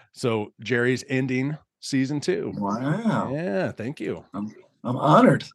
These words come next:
Speaker 1: I'm honored. All right, man.
Speaker 2: Ooh.
Speaker 1: So here's some of these questions. Uh,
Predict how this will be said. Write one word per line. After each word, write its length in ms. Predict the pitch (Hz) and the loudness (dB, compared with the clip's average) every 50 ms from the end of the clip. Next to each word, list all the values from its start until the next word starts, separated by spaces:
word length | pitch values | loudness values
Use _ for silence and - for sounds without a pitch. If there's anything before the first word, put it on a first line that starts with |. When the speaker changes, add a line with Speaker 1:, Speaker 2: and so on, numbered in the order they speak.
| _ _ _ _ _ | _ _ _ _ _
Speaker 1:
I'm 220 | 92 98 131 190 | -10 -8 -4 -4
honored. 380 | 156 120 104 90 87 82 73 - _ _ _ _ _ _ _ _ _ _ | -4 -4 -4 -8 -12 -16 -20 -20 _ _ _ _ _ _ _ _ _ _
All 100 | - - | 2 6
right, 140 | 269 175 330 | 6 8 8
man. 140 | 262 156 151 | 8 6 4
Speaker 2:
Ooh. 40 | - | 4
Speaker 1:
So 180 | - 165 151 - | 4 4 4 4
here's 280 | - 143 165 202 196 - | 4 4 4 4 6 4
some 100 | 214 196 | 4 4
of 60 | 180 | 4
these 120 | 170 156 | 2 0
questions. 520 | - - 175 175 185 - - 131 117 117 - | 0 0 2 2 2 0 -2 -6 -6 -6 -2
Uh, 220 | - 147 143 143 | 2 4 4 4